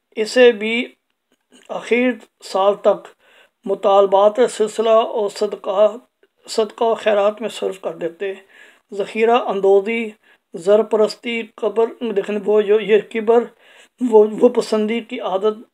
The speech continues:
तो बिल्कुल नहीं पाई थी। इनके मकान का वसी साहिबान बेघरों का घर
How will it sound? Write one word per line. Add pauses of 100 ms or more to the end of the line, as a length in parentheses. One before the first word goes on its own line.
(540)
तो
बिल्कुल
नहीं
पाई
थी। (540)
इनके
मकान
का
वसी
साहिबान
बेघरों
का
घर